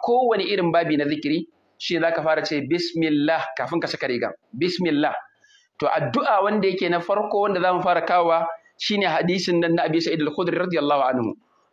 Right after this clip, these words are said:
A lokacin da mutum ya zo zai saka riga, yaya Annabi sallallahu alaihi wa sallam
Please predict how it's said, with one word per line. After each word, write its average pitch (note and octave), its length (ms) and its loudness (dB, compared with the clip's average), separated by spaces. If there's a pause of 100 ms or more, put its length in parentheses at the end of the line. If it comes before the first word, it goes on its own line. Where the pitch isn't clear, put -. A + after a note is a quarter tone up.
A D3 80 2
lokacin F#3+ 480 0
da E3+ 80 0
mutum F3 260 -2
ya E3 80 0
zo E3 140 0
zai E3 100 0
saka E3 220 -6
riga, D3+ 400 0 (240)
yaya D3 400 2
Annabi E3 320 0
sallallahu D#3 480 0
alaihi C#3 240 2
wa C3 80 -2
sallam C#3+ 240 0